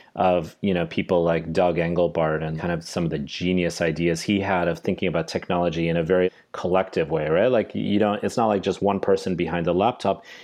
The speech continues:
It's like a bunch of people in a room that are kind of collectively looking at technology or, or interfaces at the same time and playing with each other. Finn made the point that he even developed some sort of,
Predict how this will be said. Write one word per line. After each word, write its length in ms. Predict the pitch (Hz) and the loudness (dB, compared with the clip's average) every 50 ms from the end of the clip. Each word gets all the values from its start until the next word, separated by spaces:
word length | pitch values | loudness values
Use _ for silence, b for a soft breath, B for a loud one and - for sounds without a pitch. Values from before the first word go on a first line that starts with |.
| B | B
It's 200 | B 104 104 - | B -2 0 2
like 140 | 113 101 92 | 2 2 2
a 40 | 85 | 2
bunch 300 | 85 98 110 107 107 - | 2 2 2 2 0 0
of 60 | 107 90 | 0 2
people 280 | 110 110 - 110 104 | 0 0 2 2 0
in 80 | 98 92 | 2 2
a 80 | 92 | 2
room 440 | 90 92 95 107 113 117 110 107 104 | 2 4 4 4 4 2 2 2 2
that 120 | 98 92 90 | 2 2 4
are 140 | 87 87 | 4 2
kind 220 | 87 - - 92 92 | 0 0 -2 -2 -2
of 100 | 85 - | -2 -2
collectively 600 | - - 98 101 110 107 - 117 101 95 98 95 | 0 2 2 2 2 2 0 -2 0 2 2 2
looking 440 | 90 98 113 113 - 104 92 90 - | 4 2 0 0 0 -2 -4 -4 -2
at 300 | - 107 110 104 - B B B B B B B _ | -2 0 0 -2 -2 B B B B B B B _
technology 800 | - - 98 - 101 98 95 95 95 95 85 87 92 87 87 | -4 -4 -2 0 2 2 2 2 2 0 0 0 2 2 2
or, 200 | 90 92 90 90 - | 4 4 2 2 2
or 180 | - 95 92 - | 2 2 2 2
interfaces 640 | - 110 101 95 - - 95 92 - - 95 82 90 | 2 0 0 0 0 0 0 0 0 -2 -2 -2 -2
at 80 | 82 | -2
the 80 | - - | -2 -4
same 260 | - - 98 92 90 | -2 -2 0 0 -2
time 280 | 90 - 101 95 92 90 | 0 0 0 0 0 0
and 120 | 85 82 | -2 -4
playing 380 | - - - 117 120 117 110 104 | -2 -2 0 2 2 2 2 2
with 180 | 95 90 80 | 2 0 0
each 220 | 87 87 82 - - | -2 -4 -4 -2 -2
other. 340 | 85 80 82 80 80 80 B B B B B B B B _ - | 0 0 0 0 0 -2 B B B B B B B B _ -16
Finn 400 | - - - 123 117 113 113 110 | -12 -2 2 2 4 4 4 2
made 180 | 104 98 95 85 | 2 2 2 0
the 80 | 92 | -2
point 380 | - - - 98 95 92 92 92 B B B B B B | -4 -2 -2 0 0 0 -2 -4 B B B B B B
that 120 | - 92 90 | -2 -2 0
he 200 | - 104 101 101 | 2 2 2 2
even 180 | 101 104 98 | 4 2 2
developed 420 | 87 95 85 92 92 92 90 87 - | 2 2 4 4 4 4 2 0 -4
some 280 | - - 95 90 87 | -6 -4 -2 -2 -2
sort 260 | - - - 95 87 | -2 0 0 2 2
of, 140 | 90 82 - | 2 -2 -4